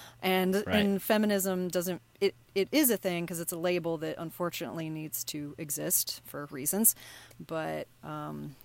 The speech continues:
Speaker 1: if it could be the way around, it'd be nice for it not to need to be a label, but whatever.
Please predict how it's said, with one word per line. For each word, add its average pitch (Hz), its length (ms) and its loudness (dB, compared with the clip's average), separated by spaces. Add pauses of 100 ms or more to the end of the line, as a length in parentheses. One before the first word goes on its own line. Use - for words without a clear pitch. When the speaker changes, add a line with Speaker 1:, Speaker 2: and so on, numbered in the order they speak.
Speaker 1:
if 156 120 -14
it - 60 -10
could 156 140 -14
be 165 100 -8
the 160 120 -8
way 160 160 -6
around, 165 320 -6
it'd 160 100 -8
be 165 80 -4
nice 170 400 -4
for 143 140 -10
it - 160 -12
not 165 220 -8
to - 120 -10
need 147 180 -10
to 151 60 -14
be 156 80 -10
a 143 80 -8
label, 147 400 -12
but 135 260 -14
whatever. 147 400 -8